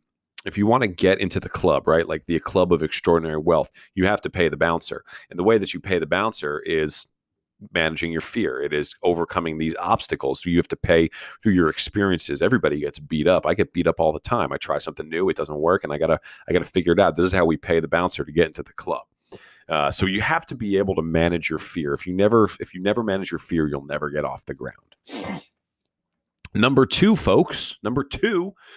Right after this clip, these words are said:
uh, is cash flow. You have to be able to manage the money that's coming in. So from a, you know, I think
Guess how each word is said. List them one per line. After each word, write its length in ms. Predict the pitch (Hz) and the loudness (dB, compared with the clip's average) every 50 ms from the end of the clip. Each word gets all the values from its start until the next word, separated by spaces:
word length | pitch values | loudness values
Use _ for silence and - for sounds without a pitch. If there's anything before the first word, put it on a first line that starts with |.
| - _ _ - | -20 _ _ -2
uh, 160 | 95 95 - 107 | -2 -2 0 0
is 120 | 101 - | -4 -2
cash 380 | - - - 143 156 151 - - | -2 0 2 2 2 2 0 -2
flow. 360 | - 95 80 65 65 - - _ _ - - - - _ | -2 0 0 0 -2 -6 -10 _ _ -20 -20 -20 -6 _
You 100 | 104 117 | 4 6
have 80 | 139 143 | 6 6
to 80 | - 147 | 4 2
be 200 | 113 117 113 110 | 4 4 6 6
able 160 | 110 104 98 92 | 6 4 4 0
to 60 | 90 | 0
manage 840 | 90 90 95 90 98 101 104 95 85 82 78 78 - - - - - | -2 -2 0 0 0 0 0 0 0 -2 -2 -2 -4 -6 -6 -6 -10
the 160 | - 92 87 87 | -8 -6 -4 -4
money 360 | 85 87 87 87 87 85 80 | -2 -2 -2 -2 -2 -2 -2
that's 220 | 78 78 - - | -2 -4 -4 -6
coming 320 | - - - 76 78 82 98 | -10 -10 -8 -6 -6 -4 -4
in. 120 | 104 87 | -4 -4
So 220 | - - 90 85 | -2 0 0 0
from 280 | - - - 101 92 92 | 0 -2 -2 -2 0 0
a, 260 | 92 90 87 85 82 - - - - - - - _ | 0 2 2 0 -2 -4 -8 -16 -20 -20 -20 -4 _
you 100 | 104 92 | 2 4
know, 120 | 90 85 | 4 4
I 60 | 87 | 4
think 360 | - - - 135 117 - - | 2 2 0 0 0 -2 -6